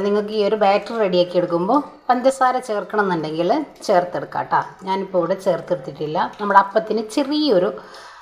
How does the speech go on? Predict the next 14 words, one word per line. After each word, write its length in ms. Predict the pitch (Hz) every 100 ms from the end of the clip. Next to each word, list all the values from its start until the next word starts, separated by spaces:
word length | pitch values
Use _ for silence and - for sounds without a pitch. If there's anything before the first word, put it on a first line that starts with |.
| - 269
മധുരം 260 | 240 202
ഉണ്ടാവും. 240 | 147 135 - - - _
അപ്പം 140 | _ 262
നമ്മളിവിടെ 400 | 262 269 220 190 214 233
തലേദിവസം 440 | 220 208 208 233 190
റെഡിയാക്കി 320 | 165 175 190
എടുത്തിട്ടുള്ള 340 | 170 156 160 160
നല്ല 160 | 160 180 190
അടിപൊളി 500 | 175 - 202 160 226 - - - _ -
തേങ്ങ 240 | 208 202 175
വറുത്തരച്ച 420 | 165 175 165 - 180
കടച്ചക്ക 420 | 214 220 - 220 -
കറിയുണ്ട്. 380 | 165 143 131 - - _ _ _ _ 285
അപ്പം 160 | 277